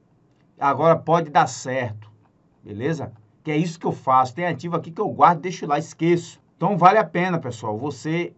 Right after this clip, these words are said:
é, a fazer uma aposta. Ele tem, ele tem na Gate ponto I O, que é a única que eu conheço, ó. Então, ponto negativo, ainda não tá nas grandes exchanges, mas pode ser uma oportunidade.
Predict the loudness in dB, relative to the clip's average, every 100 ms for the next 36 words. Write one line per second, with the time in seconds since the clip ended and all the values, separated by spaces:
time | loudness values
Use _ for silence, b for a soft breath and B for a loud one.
0 | _ -4 -2 0 2 2 0 -4 -2 -2
1 | -2 0 0 -4 -18 -10 -8 -4 0 0
2 | -2 -4 -4 -2 0 0 2 -2 -4 -4
3 | -8 -4 0 0 0 2 2 2 -2 -4
4 | -8 -6 -4 -2 -4 -8 -14 -16 b b
5 | b b b -6 0 0 0 -4 -2 0
6 | 2 2 0 -8 -4 0 0 0 0 0
7 | 0 -2 -2 -2 -4 -8 -4 -4 -2 -4
8 | 0 -2 0 2 2 2 -2 0 0 0
9 | 4 6 4 0